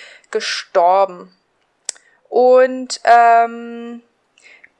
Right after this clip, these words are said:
dieser, äh, jetzt wollte ich noch mit Champagner, was ist der Unterschied zwischen Champagner und Sekt? Das hatten wir ja gestern schon mal kurz. Also der Unterschied ist im Gärungsverfahren.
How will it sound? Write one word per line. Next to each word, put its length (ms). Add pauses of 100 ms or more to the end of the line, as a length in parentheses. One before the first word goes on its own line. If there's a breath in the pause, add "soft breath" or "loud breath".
dieser, 840
äh, 320
jetzt 180
wollte 140
ich 80
noch 80
mit 160
Champagner, 560
was 160
ist 100
der 100
Unterschied 640 (120)
zwischen 340
Champagner 460
und 140
Sekt? 400
Das 140
hatten 160
wir 80
ja 80
gestern 380
schon 120
mal 120
kurz. 320 (280 loud breath)
Also 200
der 160
Unterschied 360
ist 140
im 100
Gärungsverfahren. 1160